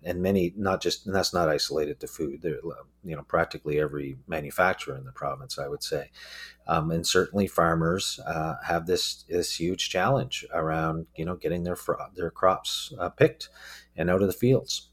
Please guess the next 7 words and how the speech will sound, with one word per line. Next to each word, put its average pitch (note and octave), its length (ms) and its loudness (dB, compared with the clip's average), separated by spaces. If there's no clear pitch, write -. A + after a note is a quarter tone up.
and, D#2 580 -2
uh, D2+ 520 2
and F2 160 -4
processed. - 560 2
So D#2+ 300 0
the E2 100 0
whole F#2+ 420 6